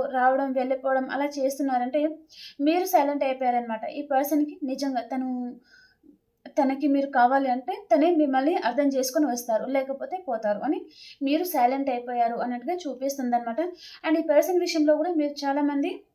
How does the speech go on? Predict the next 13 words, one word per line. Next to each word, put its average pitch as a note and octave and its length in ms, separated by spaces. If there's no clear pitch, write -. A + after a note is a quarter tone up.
ఆ, C4+ 120
చాలా D4 300
హర్ట్ C#4 280
అయ్యారు, D#4+ 380
చాలా D4+ 300
విసిగిపోయారండి. C#4 760
ఇంకా C#4 180
మీ D4 200
ఓపిక D#4 360
కూడా E4 240
నశించిపోయిందనమాట. C4+ 920
ఈ D4+ 80
పర్సన్‌ని D#4+ 520